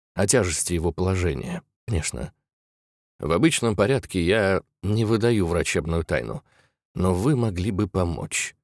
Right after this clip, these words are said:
«Гарантирую конфиденциальность, мистер Дик, и сразу хочу обозначить, что ради старого друга готов на все». «Что ж, его состояние серьезнее, чем мы думали.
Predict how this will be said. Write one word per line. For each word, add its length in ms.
«Гарантирую 600
конфиденциальность, 1040
мистер 420
Дик, 340
и 80
сразу 340
хочу 300
обозначить, 560
что 200
ради 220
старого 340
друга 480
готов 340
на 80
все». 280
«Что 360
ж, 300
его 400
состояние 640
серьезнее, 600
чем 220
мы 100
думали. 420